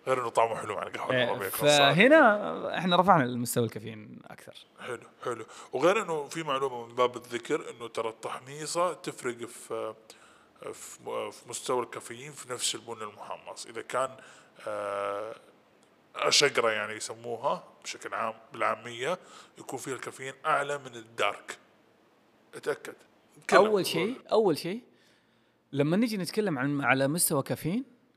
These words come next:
Speaker 2: حنقارن بين الأرابيكا والروبوستا.
Speaker 1: حلو.
Speaker 2: هذا أول شيء. القهوة السعودية أغلبها، أغلبها روبوستا.
Speaker 1: حلو.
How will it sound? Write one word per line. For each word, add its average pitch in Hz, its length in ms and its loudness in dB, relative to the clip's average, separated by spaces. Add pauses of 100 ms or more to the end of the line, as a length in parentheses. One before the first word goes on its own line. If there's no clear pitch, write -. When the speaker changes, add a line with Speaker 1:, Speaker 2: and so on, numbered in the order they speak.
(320)
Speaker 2:
حنقارن 175 640 4 (380)
بين 147 280 -2
الأرابيكا 156 420 -2
والروبوستا. 127 500 -8 (360)
Speaker 1:
حلو. 117 220 -8 (140)
Speaker 2:
هذا 117 220 -4
أول 107 180 -10
شيء. 110 180 -16 (920)
القهوة 180 300 0
السعودية 165 540 -4 (420)
أغلبها، 202 540 12 (480)
أغلبها 170 500 6 (220)
روبوستا. 147 440 4 (380)
Speaker 1:
حلو. 117 220 -2